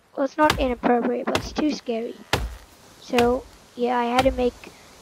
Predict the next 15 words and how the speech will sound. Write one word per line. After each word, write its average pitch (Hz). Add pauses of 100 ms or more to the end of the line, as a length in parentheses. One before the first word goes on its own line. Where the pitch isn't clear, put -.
(100)
the 247
video 240
so 233
only 233 (440)
eighteen 233
year 226
kids -
could -
watch. - (1040)
Well, 262 (120)
teenagers 233
could -
watch. - (1040)
Only 320
eighteen 277